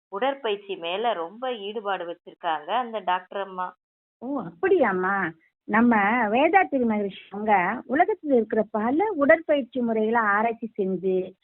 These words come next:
Speaker 2: அதுல தேவையானவற்றை சிந்தசைஸ் பண்ணி,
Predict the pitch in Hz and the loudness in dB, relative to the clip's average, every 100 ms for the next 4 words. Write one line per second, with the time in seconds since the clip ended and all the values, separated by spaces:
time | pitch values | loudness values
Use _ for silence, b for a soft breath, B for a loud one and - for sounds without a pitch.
0 | b b b 233 269 392 440 - 269 302 | b b b 0 2 2 0 4 4 6
1 | 330 320 359 339 240 285 294 233 220 240 | 4 6 6 4 2 0 2 0 2 2
2 | 226 196 - 196 190 190 190 196 | 2 0 -4 -4 -2 -2 -2 -6